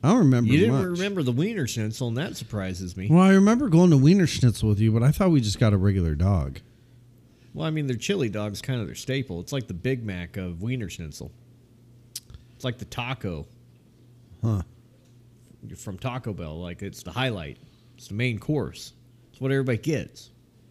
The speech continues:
Speaker 1: Why don't I remember? It, maybe it didn't impress me that much.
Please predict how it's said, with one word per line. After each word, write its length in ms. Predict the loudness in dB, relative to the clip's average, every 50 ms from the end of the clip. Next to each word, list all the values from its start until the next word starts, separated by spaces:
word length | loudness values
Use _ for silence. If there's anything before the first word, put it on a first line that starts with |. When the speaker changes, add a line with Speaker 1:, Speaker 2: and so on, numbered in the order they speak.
| -16 -12 -10
Speaker 1:
Why 180 | -8 -4 -2
don't 280 | 0 2 2 2 2 2
I 80 | 2
remember? 400 | 2 2 0 0 0 -2 -2 -4 -6 -14 -20 -20 -20 _ _ _ _ -12
It, 140 | -10 -10 -8
maybe 640 | -6 -6 -4 -2 2 4 6 6 6 6 6 6 6
it 60 | 6
didn't 220 | 6 6 6 6 6
impress 360 | 6 4 4 4 2 2 4
me 100 | 4 4
that 120 | 2 2 0
much. 400 | -2 -2 -2 -2 -2 -4 -6 -8